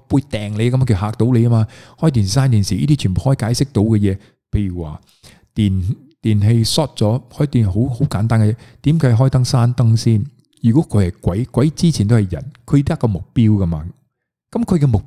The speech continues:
標，佢嘅，佢嘅，佢嘅用意在邊度先？係咪先？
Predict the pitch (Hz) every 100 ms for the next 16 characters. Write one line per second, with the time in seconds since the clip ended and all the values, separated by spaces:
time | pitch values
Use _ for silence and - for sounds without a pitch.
0 | - 175 165 135 135 135 123 139 143 139
1 | - - - 156 120 98 92 101 110 -
2 | 82 90 120 110 80 80 110 98 71 _
3 | _ _ _ _ _ _ - 95 85 98